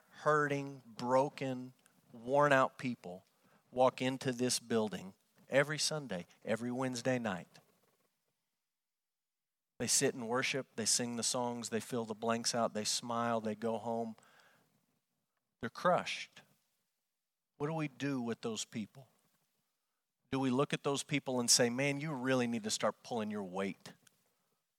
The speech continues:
around here. You are the most worthless bump on a log I've ever seen. You are just a, uh, are, are you glued to that pew seat? Can you ever get off of it and do anything?"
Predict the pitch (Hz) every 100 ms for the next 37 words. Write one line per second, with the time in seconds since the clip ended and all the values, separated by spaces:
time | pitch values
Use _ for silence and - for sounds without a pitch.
0 | _ _ 104 98 95 87 95 98 120 117
1 | 104 101 104 104 104 107 113 123 104 -
2 | 113 113 113 104 104 110 110 110 104 110
3 | 107 - - 113 113 113 107 107 110 101
4 | 110 92 _ - - _ _ _ - 95
5 | 95 107 _ - 120 - 117 123 147 -
6 | 117 131 147 151 131 117 131 - _ -
7 | - 147 - - 147 160 - - _ _
8 | _ _ _ _ _ _ _ - 131 131
9 | 147 143 156 139 147 135 139 - 147 143
10 | 131 117 120 139 156 151 - 143 156 165